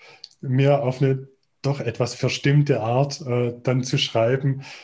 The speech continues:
sinngemäß. Also er, er hat wörtlich, hat er, ist er so eingestiegen, dass er gesagt hat, „Herr Krogans, Ihre Fantasie in allen Ehren.“ <laughs> Ja, und dann hat er weitergemacht.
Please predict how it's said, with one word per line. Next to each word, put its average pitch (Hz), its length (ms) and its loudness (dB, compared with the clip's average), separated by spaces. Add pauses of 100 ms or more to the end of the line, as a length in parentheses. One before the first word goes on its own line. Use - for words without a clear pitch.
(480)
sinngemäß. 127 1000 0 (100)
Also 131 220 0
er, 131 460 -2
er 117 100 0
hat 143 240 0
wörtlich, 170 440 0
hat 143 160 0
er, 160 160 -6
ist 147 140 -4
er 143 80 2
so 151 180 0
eingestiegen, 139 440 0
dass 123 140 -2
er 123 60 0
gesagt 123 380 -4
hat, 120 200 -4 (300)
„Herr 165 140 0
Krogans, 139 460 0
Ihre 131 240 0
Fantasie 147 680 2
in 143 120 0
allen 135 260 0
Ehren.“ 156 640 2
<laughs> - 20 -4
Ja, 165 120 0
und 156 120 -2
dann 151 160 2
hat 151 160 0
er 147 140 -2
weitergemacht. 147 720 0